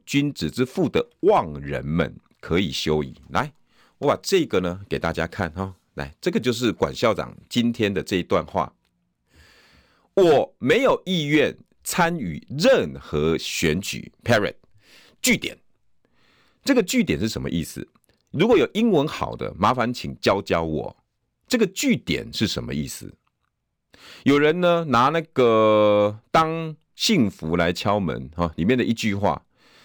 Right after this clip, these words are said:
就是爸爸在教小孩子的话，啊，来，来告诉我，这句话呢，这是爸爸在教小孩子，然后人生应该怎么做，如果你决定了，就去做，period。表-，表示什么？没有什么讨论的余地，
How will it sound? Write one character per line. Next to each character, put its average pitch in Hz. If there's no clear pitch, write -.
就 170
是 151
爸 180
爸 82
在 101
教 98
小 -
孩 65
子 73
的 67
话， -
啊， 127
来， 104
来 104
告 117
诉 107
我， 58
这 -
句 190
话 170
呢， 107
这 147
是 139
爸 175
爸 82
在 123
教 120
小 76
孩 80
子， 73
然 98
后 -
人 104
生 143
应 139
该 131
怎 -
么 65
做， 110
如 143
果 196
你 127
决 98
定 107
了， 64
就 -
去 139
做， -
period。 123
表-， 220
表 127
示 220
什 110
么？ 73
没 180
有 277
什 123
么 101
讨 87
论 127
的 110
余 85
地， 98